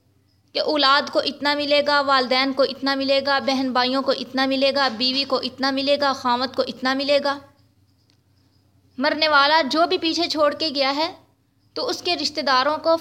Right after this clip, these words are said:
فلاں فلاں کو اتنا اتنا ملے گا۔ یہ اللہ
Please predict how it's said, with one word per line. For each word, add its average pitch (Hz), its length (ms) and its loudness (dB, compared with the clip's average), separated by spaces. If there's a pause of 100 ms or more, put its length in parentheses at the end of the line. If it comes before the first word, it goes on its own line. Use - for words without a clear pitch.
فلاں 285 320 2
فلاں 285 300 -2
کو 311 80 -2
اتنا - 360 -6
اتنا 254 300 -4
ملے 208 320 -4
گا۔ 226 140 -10 (1160)
یہ 349 140 0
اللہ 359 140 4